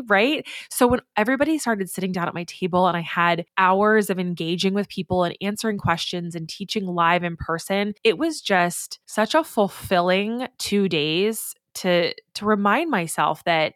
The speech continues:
the number in my Instagram does not matter. And I'm reminding that for you too. Like,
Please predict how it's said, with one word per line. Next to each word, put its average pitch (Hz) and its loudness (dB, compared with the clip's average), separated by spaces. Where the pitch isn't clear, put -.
the 190 2
number 220 4
in 311 2
my 226 2
Instagram 185 0
does 165 0
not 160 2
matter. 143 2
And 202 0
I'm 202 2
reminding 240 2
that 214 2
for - -2
you 175 2
too. 170 0
Like, 175 2